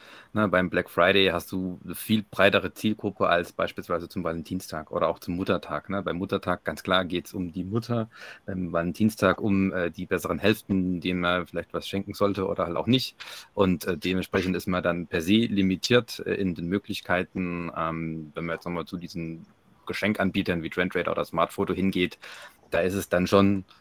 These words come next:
um, äh, André mal kurz, äh, zu challengen in den Top fünf <laughs> bei dem ganzen Thema, hängt aber schlicht und ergreifend halt auch mit dem Produktsortiment, ähm, zusammen, ne? Denn, äh, Geschenke und Co., da ist man drauf fixiert.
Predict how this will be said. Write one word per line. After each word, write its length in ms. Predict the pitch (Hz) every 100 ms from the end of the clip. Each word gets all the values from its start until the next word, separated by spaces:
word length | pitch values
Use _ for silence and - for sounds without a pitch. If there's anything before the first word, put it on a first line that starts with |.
| _ _ -
um, 320 | 101 87 87
äh, 40 |
André 500 | 95 85 85 101 101
mal 140 | 90 87
kurz, 260 | 104 101
äh, 380 | - 95 92 90
zu 100 | -
challengen 360 | 101 101 101 107
in 60 | 98
den 100 | -
Top 160 | 95
fünf 280 | - 151 - -
<laughs> 380 | - - -
bei 120 | - 117
dem 140 | 120
ganzen 300 | 120 104 113
Thema, 360 | 117 117 117 113 - -
hängt 180 | - 101
aber 220 | 101 92
schlicht 260 | 90 95 -
und 60 | 85
ergreifend 400 | - 87 92 82
halt 100 | -
auch 140 | 92
mit 160 | 87 87
dem 160 | 82
Produktsortiment, 840 | - - - - 92 85 80 80 -
ähm, 180 | 82 -
zusammen, 440 | - 78 78 85 78
ne? 160 | 95
Denn, 220 | 85 80
äh, 80 | 78
Geschenke 400 | - - 82 87
und 160 | 82 87
Co., 180 | 90 90
da 120 | -
ist 140 | 80
man 140 | 82 -
drauf 200 | 85 -
fixiert. 460 | - - 117 -